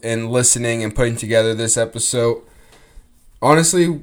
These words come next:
kinda before I did it, I thought, for some reason, I thought there was a lot more audio to be played. I thought I kinda spanned it out a little bit, but that was just,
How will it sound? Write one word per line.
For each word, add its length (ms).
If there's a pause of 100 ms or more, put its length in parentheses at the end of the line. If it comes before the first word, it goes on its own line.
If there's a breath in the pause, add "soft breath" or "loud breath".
kinda 360
before 420
I 60
did 160
it, 120
I 80
thought, 600
for 140
some 180
reason, 220
I 80
thought 220
there 100
was 120
a 60
lot 420
more 240
audio 420
to 80
be 140
played. 340
I 80
thought 240
I 60
kinda 320
spanned 480
it 100
out 200
a 40
little 280
bit, 280
but 80
that 140
was 220
just, 420